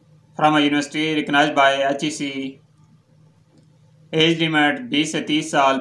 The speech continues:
प्लस पाँच साल general relaxation। Number of vacancies eight। Place of posting Islamabad।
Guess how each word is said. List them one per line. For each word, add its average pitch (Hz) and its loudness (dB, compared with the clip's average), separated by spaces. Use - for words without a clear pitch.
प्लस 139 0
पाँच 143 -2
साल 143 2
general 139 0
relaxation। 135 -4
Number 135 2
of 156 4
vacancies 147 -4
eight। 139 -4
Place 156 2
of 147 4
posting 147 -4
Islamabad। 135 2